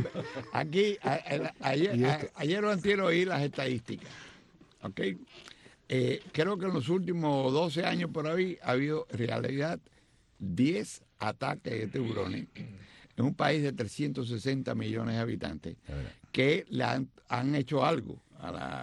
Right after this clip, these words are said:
Speaker 1: al, al, a alguien, ¿no? Porque que dice, "No, mira, a, a mí, a mí, mi, mi difunto esposo y yo estábamos en la playa y un, un tiburón, una tintorera, un hammerhead, chocó con nosotros".
Speaker 2: Sí.
Speaker 1: Hay más gente que yo puedo decir, "A mí me chocó", una cosita, pero eso no, no pasó nada.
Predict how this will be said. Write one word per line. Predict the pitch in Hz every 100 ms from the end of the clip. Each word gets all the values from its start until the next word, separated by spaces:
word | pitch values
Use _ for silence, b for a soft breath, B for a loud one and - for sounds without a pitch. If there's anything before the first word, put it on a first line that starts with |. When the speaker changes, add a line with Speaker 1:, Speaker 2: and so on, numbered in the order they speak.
| 80
Speaker 1:
al, | 78 82 58 - -
al, | 95 90
a | - 95 110
alguien, | 135 92 80
¿no? | 107 151 - b b b -
Porque | - 104 101
que | 117
dice, | 127 127
"No, | 139
mira, | 196 240 240
a, | 160 - 78 78 73
a |
mí, | 85 - 98
a | -
mí, | 95 - B B -
mi, | - 113 107 -
mi | - 202
difunto | 104 - - 139 135
esposo | 123 156 147
y |
yo | 160
estábamos | 156 143 151 151
en | 160
la | 156
playa | 165 165 202 160
y | 135
un, | 147 131 180
un | 143
tiburón, | 147 165 165 156 185 170 143 127 123
una | 117 117
tintorera, | 117 135 123 139 147 156
un | 143 113
hammerhead, | 131 135 135 165 147 - B B _
chocó | 165 - 247 285
con | 165
nosotros". | 131 - 113 - -
Speaker 2:
Sí. | 120
Speaker 1:
Hay | 117
más | 185
gente | 214 220
que | 196
yo | 175
puedo | 196
decir, | 180 180 175
"A |
mí | 147 226
me | 226
chocó", | 208 180 220 233 202
una | 170 165
cosita, | 170 175 160 254 220
pero | 180
eso | 117 -
no, | 78
no | 208 254 208 135
pasó | 196 180
nada. | 233 220 294